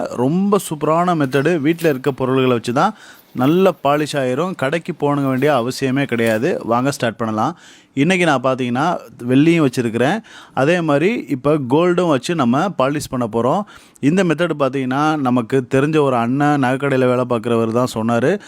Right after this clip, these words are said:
அந்த மெத்தடை நம்ம ஃபாலோ பண்ணி தான் அது செஞ்சிருக்கோம். தங்கத்தை தனியா, வெள்ளியை தனியா நான் எடுத்து வச்சிருக்கிறேன். நல்ல அழுக்கா தான் இருக்கு வெள்ளி, ரொம்ப அழுக்கா இருக்கு. இந்த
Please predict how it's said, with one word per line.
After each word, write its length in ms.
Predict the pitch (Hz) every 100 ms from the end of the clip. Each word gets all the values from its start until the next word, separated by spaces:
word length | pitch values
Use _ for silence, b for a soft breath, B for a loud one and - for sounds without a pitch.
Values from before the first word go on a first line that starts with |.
| B B 127
அந்த 160 | 143 180
மெத்தடை 240 | 165 156 143
நம்ம 140 | 131 -
ஃபாலோ 200 | 123 120
பண்ணி 140 | 113 139
தான் 100 | 147
அது 120 | 117
செஞ்சிருக்கோம். 480 | 110 117 110 147 226 - _
தங்கத்தை 340 | 127 151 156 131 123
தனியா, 280 | 127 143 - 120
வெள்ளியை 280 | 123 143 131 123
தனியா 220 | 123 143
நான் 140 | 120 110
எடுத்து 220 | 120 117
வச்சிருக்கிறேன். 440 | 107 107 104 123 175 B B B -
நல்ல 140 | 120 147 127
அழுக்கா 280 | 139 139 143
தான் 100 | 143 120
இருக்கு 180 | 113 113
வெள்ளி, 240 | 113 117 139 113
ரொம்ப 240 | 120 135 123 117 110
அழுக்கா 260 | 110 117 120
இருக்கு. 220 | 113 139
இந்த 100 | 127